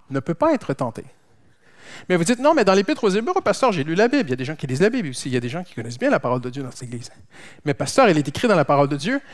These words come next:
que Jésus a été tenté en toutes choses comme nous. » Oui, mais pas comme nous, comme nous on le pense. Nous, quand on est tenté, on est tenté de l'intérieur. C'est nous qui produisons un mauvais désir,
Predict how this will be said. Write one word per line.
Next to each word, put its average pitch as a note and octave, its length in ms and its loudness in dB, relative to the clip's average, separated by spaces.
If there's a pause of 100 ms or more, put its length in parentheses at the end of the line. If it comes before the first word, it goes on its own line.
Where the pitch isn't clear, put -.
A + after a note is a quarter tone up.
(300)
que - 80 -4
Jésus E3 400 2
a A3+ 60 8
été A#3 240 4
tenté B3 420 6
en B3 120 6
toutes A#3 160 -6
choses D#4+ 200 2
comme D4+ 220 4
nous. » E4 320 2 (720)
Oui, G3+ 320 6 (400)
mais C#3 100 -2
pas B3 120 4
comme G3+ 220 0
nous, A3 180 -4
comme E3 300 -2
nous B3+ 100 0
on A#3+ 120 4
le G3+ 60 0
pense. - 680 -2 (1080)
Nous, C4 460 2 (180)
quand F3 200 0
on D#3 100 0
est D#3 100 2
tenté, C4 440 4 (360)
on D#3 100 -2
est E3+ 80 2
tenté F#3+ 260 2
de F#3 100 4
l'intérieur. E3+ 1160 4 (1120)
C'est - 260 2
nous D4+ 280 2
qui - 140 0
produisons F3 500 0
un E3+ 40 2
mauvais D3+ 280 2
désir, C#3 580 0